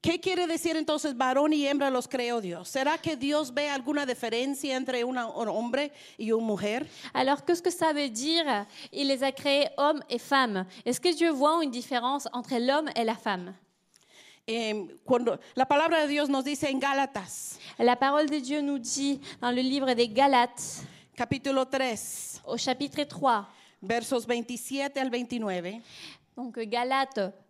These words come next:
Speaker 2: trois, versets vingt-sept au vingt-neuf. Vous tous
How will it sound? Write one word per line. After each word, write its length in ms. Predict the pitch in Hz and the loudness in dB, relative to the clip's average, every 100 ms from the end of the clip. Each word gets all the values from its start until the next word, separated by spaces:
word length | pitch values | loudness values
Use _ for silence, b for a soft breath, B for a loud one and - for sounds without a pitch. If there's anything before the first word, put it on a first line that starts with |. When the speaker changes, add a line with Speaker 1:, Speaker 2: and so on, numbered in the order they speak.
| _ | _
Speaker 2:
trois, 440 | - 254 269 311 381 - b - | -10 2 4 4 -2 -16 b -2
versets 460 | 240 - 294 254 233 | -2 0 0 2 2
vingt-sept 720 | 226 269 269 - 285 269 - _ | 0 0 0 -2 -2 -2 -8 _
au 80 | 233 | 0
vingt-neuf. 560 | 220 220 233 311 - 202 190 - _ _ B B B B | 0 0 2 2 0 -2 -2 -12 _ _ B B B B
Vous 240 | - 233 349 | 0 6 6
tous 680 | 349 339 302 - - - | 8 6 4 -2 -4 -8